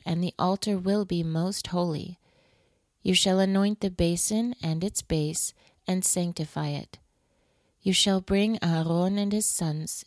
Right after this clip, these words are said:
to the door of the tent of meeting, and shall wash them with water. You shall put on Aaron the holy garments, and you shall anoint him and sanctify him, that he may minister to me as Kohen.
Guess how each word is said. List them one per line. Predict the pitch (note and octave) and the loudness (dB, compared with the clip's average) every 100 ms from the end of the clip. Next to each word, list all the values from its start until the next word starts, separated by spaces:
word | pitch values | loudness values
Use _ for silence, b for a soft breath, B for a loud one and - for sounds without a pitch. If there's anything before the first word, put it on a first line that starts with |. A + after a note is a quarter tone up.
| - | -2
to | F3 | 0
the | F3 | 0
door | F3+ F#3 F3+ F#3 | 0 0 2 0
of | A2+ F3 | -2 -6
the | - | -8
tent | - E3 E3 E3+ | -4 -4 -4 -6
of | D#3+ | -4
meeting, | D#3+ D#3 D#3 F3 B B B B B | -4 -4 -6 -8 B B B B B
and | - F3+ | -4 0
shall | - F#3 | 2 2
wash | F3+ F#3 G3 - | 2 0 0 -2
them | E3+ D#3+ D#3+ | -2 -2 -2
with | E3 F3+ | -2 -4
water. | E3+ E3+ E3+ E3+ - B B B B B B B B _ _ | -4 -4 -4 -8 -12 B B B B B B B B _ _
You | G3+ | 0
shall | G3 A3 | 4 2
put | G#3 A3+ A3 | 2 2 4
on | G#3+ A3 | 2 2
Aaron | - F#3 F3 F3+ F#3+ G3+ G3 | 0 0 2 2 2 0 -2
the | E3+ | 0
holy | E3+ F3 G3+ | 0 0 0
garments, | F3 D#3+ D#3 E3 A3+ - - _ _ _ _ _ _ _ _ _ B B B B B - | 0 -2 -2 -4 -4 -8 -8 _ _ _ _ _ _ _ _ _ B B B B B -2
and | F#3 G3+ | 0 2
you | G#3 | 2
shall | G#3+ G#3 | 4 4
anoint | G#3+ G3+ G3+ G#3 - G#3+ | 2 2 0 -2 -2 0
him | G#3+ A3+ - - | 0 -2 -6 -4
and | D#3+ | 0
sanctify | - F3+ F3 F#3+ F#3+ F#3+ F3 | 0 0 -2 -4 -2 0 2
him, | F3 F3 - G#3 B B B B - | 0 -2 -4 -12 B B B B -4
that | F3+ | 0
he | F#3 G3 | 2 4
may | G3 F#3+ | 2 2
minister | G3 G#3 G3 - G3 | 2 2 0 0 -2
to | - G#3 | -2 -2
me | F#3+ F#3 D3+ - | 0 0 -2 -4
as | D#3+ - | -4 -2
Kohen. | D#3+ D#3 D#3 D3 F3+ | 0 0 0 -4 -8